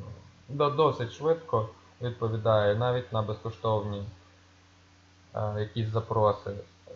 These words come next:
і проблеми з сайтами виникають, ну, не частіше, ніж раз у місяць, і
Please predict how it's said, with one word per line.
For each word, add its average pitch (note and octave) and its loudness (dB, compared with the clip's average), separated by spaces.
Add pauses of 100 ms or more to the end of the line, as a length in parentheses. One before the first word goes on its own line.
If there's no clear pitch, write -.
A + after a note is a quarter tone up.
(580)
і A2+ -6
проблеми E3+ 0
з E3+ -10
сайтами F#3 -2
виникають, C#3 0
ну, D#3 -4
не C#3 -6
частіше, B2+ -8
ніж A2 -4
раз A2+ 4
у A2 -6
місяць, A2 -6
і A#2 -10